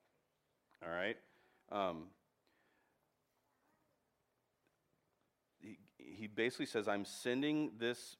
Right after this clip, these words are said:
anointed one, this Messiah, this, this Christ, to put an end to sin, to atone for iniquity, and to bring everlasting righteousness,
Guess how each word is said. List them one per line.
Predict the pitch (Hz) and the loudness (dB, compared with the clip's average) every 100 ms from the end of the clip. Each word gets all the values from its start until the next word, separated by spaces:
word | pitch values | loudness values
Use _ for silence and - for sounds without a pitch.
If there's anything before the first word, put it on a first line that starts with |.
| _ _ | _ _
anointed | 110 110 117 135 151 117 90 | -2 0 4 4 2 0 -2
one, | 82 92 | -2 -2
this | 95 - | -2 -4
Messiah, | 101 - - 120 95 92 | -8 -6 -2 0 2 2
this, | 92 - - _ - | 0 -6 -12 _ -10
this | 92 - | -10 -10
Christ, | - - 127 87 90 - - - _ _ _ _ _ _ _ _ _ _ - - | -10 0 2 2 0 -8 -16 -20 _ _ _ _ _ _ _ _ _ _ -12 -4
to | 113 107 - _ _ _ _ | -2 -2 -6 _ _ _ _
put | - 170 202 117 | -2 0 2 0
an | 107 - | -4 -4
end | 104 101 117 151 170 - _ - | -4 -2 0 -2 -4 -12 _ -14
to | - 98 | -10 -10
sin, | - - 104 107 165 277 285 _ _ - | -10 -6 -4 -2 -2 -2 -6 _ _ -10
to | 104 | -6
atone | 95 - 127 123 139 156 | -6 -6 -2 0 0 -2
for | - 85 | -2 -4
iniquity, | 98 110 - 139 135 135 | -2 -2 -2 -2 -2 -4
and | 104 101 | -4 -6
to | 92 | -4
bring | 101 110 120 127 | -2 -2 0 0
everlasting | 110 110 107 101 104 - 104 90 | 0 2 2 0 0 -4 -8 -2
righteousness, | 95 92 - 78 - 78 76 - | -2 -2 -6 -14 -12 -12 -12 -16